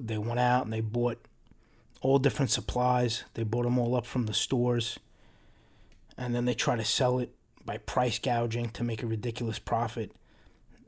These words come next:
And to me, that's all about character. I mean, you're dealing with a, uh, global pandemic that's tragic.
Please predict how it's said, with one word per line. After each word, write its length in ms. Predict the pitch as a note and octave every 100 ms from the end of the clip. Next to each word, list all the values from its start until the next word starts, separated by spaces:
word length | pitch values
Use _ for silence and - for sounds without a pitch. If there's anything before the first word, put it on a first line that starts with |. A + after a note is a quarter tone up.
| -
And 200 | B2 A2+
to 60 | A#2+
me, 160 | C3
that's 240 | A#2+ A2+ -
all 120 | A#2
about 240 | G#2 G#2
character. 540 | - A#2 G2+ G2+ F#2+ F#2+ - - - - - - -
I 80 | C3+
mean, 180 | A2 A2
you're 120 | A2+
dealing 340 | B2 A#2 A2+
with 180 | A2 -
a, 280 | A2+ A2 G#2+
uh, 160 | G2+ F#2 - - - - -
global 520 | - B2+ D3+ C#3 G2+ - - - - - - - - -
pandemic 760 | - C3 A#2+ B2 C3 A#2 - - - - - - - - - _ _ _ -
that's 260 | A#2 A2
tragic. 680 | - - B2+ D#3 A#2 - -